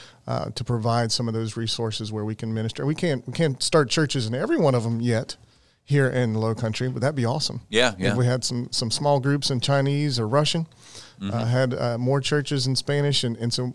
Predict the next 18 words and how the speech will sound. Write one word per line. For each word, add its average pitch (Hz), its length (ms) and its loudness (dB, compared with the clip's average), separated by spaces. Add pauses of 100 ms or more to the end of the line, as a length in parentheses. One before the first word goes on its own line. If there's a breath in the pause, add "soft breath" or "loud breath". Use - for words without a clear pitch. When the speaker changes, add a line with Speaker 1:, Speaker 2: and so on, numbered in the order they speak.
(160)
Speaker 1:
part 151 180 6
of 139 100 2
my 135 160 4
role 131 280 2
would 123 180 0
be 123 120 -2
to 120 220 -4 (360)
supervise 139 600 0
any 147 140 -2
of 139 80 -2
that 147 180 -2
that's 143 140 -6
going 147 300 -2
on, 147 240 -4
at 113 80 -8
least 131 260 -2
kind 135 160 0
of 117 140 -4